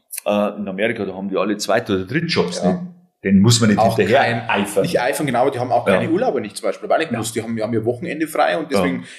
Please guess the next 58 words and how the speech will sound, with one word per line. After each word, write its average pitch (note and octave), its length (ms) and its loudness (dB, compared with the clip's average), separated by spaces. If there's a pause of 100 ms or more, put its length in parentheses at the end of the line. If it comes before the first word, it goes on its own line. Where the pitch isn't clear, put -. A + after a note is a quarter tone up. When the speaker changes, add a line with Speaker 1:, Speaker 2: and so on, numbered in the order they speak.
(100)
Speaker 2:
deswegen A#2+ 220 -4
fahren A#2 220 2
die C#3 140 4
alle D3 200 4
zum B2+ 160 -10
Footballspiel F3 640 -2
einen B2+ 280 -2
ganzen C3 260 -4
Tag, A2+ 360 0
weil C#3 80 2
das C3 100 -2
ist - 160 -10
ihre C#3 100 0
Freizeit E3+ 440 -4
eigentlich. E2+ 200 -8
Speaker 1:
Genau. A#2+ 240 4
Speaker 2:
Sonst F2+ 160 0
arbeiten - 300 0
die B2 80 -6
nur. E3 180 4
Speaker 1:
Ja. - 240 -2 (300)
Speaker 2:
War A#2 100 2
mir C3 120 0
so - 80 -2
alle D#3 140 2
bewusst G2+ 300 -8
eigentlich. - 220 -14
Speaker 1:
Die G#2 120 2
haben A#2 260 4
zehn B2+ 240 2
Speaker 2:
Ja. B2 80 2
Speaker 1:
Tage A#2 320 6
Arbeit, C#3+ 320 2
aber C#3 500 0
die C3 140 2
arbeiten D3 360 2
nicht D3 140 -4
so D3 80 0
effektiv C3 460 2
wie A2+ 100 4
wir. F#2+ 160 2
Das G2 140 4
Speaker 2:
Ja. F2 100 6
Speaker 1:
hab A2 80 8
ich A#2+ 80 6
auch, B2 40 6
also A#2+ 260 2
ich B2+ 60 2
war C3 180 6
oft D3+ 260 2
drüben D#3+ 240 6
und D3 80 2
hab C#3+ 80 0
gesagt, C3 200 0
Speaker 2:
Ja. F2 100 -4
Speaker 1:
„Pass A#2 180 -2
auf, - 240 4 (380)
wenn B2+ 140 4